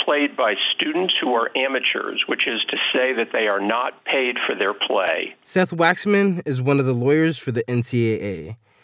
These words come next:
Speaker 2: and the crux of their argument before the Supreme Court is that the real difference between professional athletes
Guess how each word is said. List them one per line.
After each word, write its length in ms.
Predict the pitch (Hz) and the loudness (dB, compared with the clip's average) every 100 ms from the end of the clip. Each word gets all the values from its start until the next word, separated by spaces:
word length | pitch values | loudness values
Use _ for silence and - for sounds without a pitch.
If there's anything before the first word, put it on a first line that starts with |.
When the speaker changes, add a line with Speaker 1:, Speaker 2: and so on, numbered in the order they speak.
| _ | _
Speaker 2:
and 100 | 113 | -2
the 80 | 113 | -2
crux 460 | - - 175 180 147 | -4 0 0 2 0
of 100 | 131 | 2
their 180 | 123 | 2
argument 440 | 98 113 120 117 104 | 2 -2 0 -2 -2
before 300 | 113 - 110 | -4 -4 -4
the 100 | 107 | -4
Supreme 400 | 113 107 110 107 | -6 -4 -4 -2
Court 340 | 127 127 131 _ - - | 0 0 -2 _ -20 -6
is 80 | 131 | -2
that 100 | 135 | 0
the 120 | 131 | 0
real 340 | 127 147 165 160 | 2 6 6 6
difference 420 | 135 127 120 113 | 2 2 -2 -4
between 320 | 120 - 117 | -6 -4 -4
professional 600 | 107 101 123 123 135 127 | -4 -2 0 0 0 0
athletes 580 | 120 120 - 117 113 | 2 0 0 -4 -4